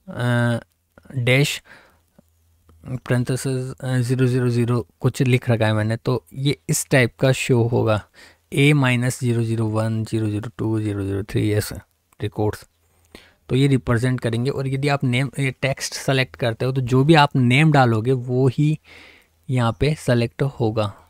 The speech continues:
ठीक है। तो मैं अभी के लिए ये बी वाला, ये ऑटो नंबर सेलेक्ट कर लेता हूँ। और यहाँ पे आपको रिपोर्ट्स, एक्टिविटी फील्ड्स, ये आने वाली टाइम में देखेंगे कि रिपोर्ट क्या होती है, एक्टिविटीज़ क्या होती है, फील्ड हिस्ट्री क्या होती है, चैटर बो-, ये ग्रुप्स क्या होते हैं,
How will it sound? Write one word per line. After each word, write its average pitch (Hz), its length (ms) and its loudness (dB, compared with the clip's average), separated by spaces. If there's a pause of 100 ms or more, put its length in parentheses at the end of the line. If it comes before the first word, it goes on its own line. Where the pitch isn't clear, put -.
(220)
ठीक 139 120 -6
है। 135 120 -6 (320)
तो 156 100 -8
मैं 131 240 -2
अभी 131 340 -2
के 143 160 0
लिए 127 240 2
ये 127 160 0
बी 117 640 -4
वाला, 117 320 -6
ये 110 340 -8
ऑटो 123 280 -6
नंबर 120 400 -2 (440)
सेलेक्ट 123 380 0
कर 123 200 -2
लेता 117 320 -2
हूँ। 127 180 -4 (1400)
और 120 80 -4
यहाँ 113 140 0
पे 123 120 -2
आपको 120 380 -2
रिपोर्ट्स, 120 640 -4 (180)
एक्टिविटी 113 640 -4
फील्ड्स, 123 380 -4
ये 139 260 -2
आने 147 220 4
वाली 160 400 4 (440)
टाइम 127 180 4
में 147 160 2
देखेंगे 139 400 0
कि 143 100 0
रिपोर्ट 131 360 0
क्या 135 140 0
होती 127 220 -2
है, 123 60 0
एक्टिविटीज़ 127 560 -4
क्या 139 140 2
होती 123 340 -2
है, 117 120 -4
फील्ड 127 260 -2
हिस्ट्री 127 360 -4
क्या 123 140 -4
होती 117 240 -4
है, 123 60 -4
चैटर 120 340 -4
बो-, 113 340 -4
ये 120 280 -4
ग्रुप्स 117 360 -8
क्या 127 140 -2
होते 113 260 -2
हैं, 110 120 -4